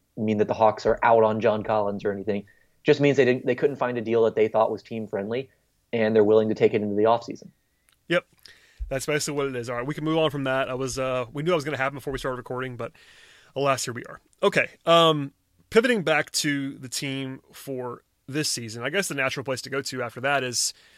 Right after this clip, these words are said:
Speaker 2: is the front court. So Collins, Gallinari, Capela is now in place and now playing and healthy, at least healthy-ish. He's moving, uh, kind of slowly by his standards recently, but that's all happening. Plus Okongwu, um, and even Bruno Fernando, old friend,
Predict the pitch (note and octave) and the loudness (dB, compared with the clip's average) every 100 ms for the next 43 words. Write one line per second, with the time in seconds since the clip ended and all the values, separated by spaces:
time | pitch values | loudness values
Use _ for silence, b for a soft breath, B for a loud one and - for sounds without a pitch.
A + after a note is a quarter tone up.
0 | b b _ E3+ D#3 F#3+ C3+ B2 A2+ - | b b _ -2 0 -2 -2 -8 -8 -2
1 | F3+ D#3+ D3+ C3+ _ _ _ _ _ _ | 2 4 2 -2 _ _ _ _ _ _
2 | - E3+ F#3 F3+ F3 - - - _ C3 | 0 2 4 0 -2 -4 -6 -12 _ -8
3 | C3+ C3+ C#3+ D#3 D3+ D3 C#3+ C#3 _ _ | -6 -4 0 2 2 0 -4 -6 _ _
4 | _ _ - - D#3+ D#3+ D3+ C3+ - D3 | _ _ -18 0 2 4 0 -2 -4 -4
5 | C#3 B2 C#3+ C#3 - - B2+ B2 A2+ - | -4 -2 -2 -2 -4 -8 -10 -8 -10 -6
6 | F3 F3 F3 E3 A#2+ D3 D3+ D#3+ D#3+ C#3 | -4 -2 -4 -8 -6 -6 -6 -8 -8 -8
7 | C#3 - C#3 C3+ C3+ C#3 - A#2+ C3 C3 | -8 -6 -8 -6 -4 -4 -4 -8 -10 -10
8 | C3 A#2+ - B2 C3+ C3 - C3 C3+ C3 | -10 -14 -18 -12 -10 -8 -6 -6 -6 -6
9 | B2 C3 C#3 C3 B2+ C3 C3 C3 B2+ B2 | -6 -6 -8 -8 -10 -10 -10 -12 -6 -8
10 | - b b C#3 D3 D3+ C#3 C#3+ D3 C#3 | -8 b b -6 -2 0 0 0 -2 -6
11 | - E3+ C#3 G3 G#3 B2 A#2+ A#2+ b b | -4 -2 -2 -2 -2 -4 -6 -10 b b
12 | b C3+ C3 B2 D3 C#3 F3 - F3+ F#3 | b -6 -4 -4 -6 0 -2 0 -2 -2
13 | B2+ C3+ - D3 A#2+ A2+ | -2 -4 -4 -4 -4 -12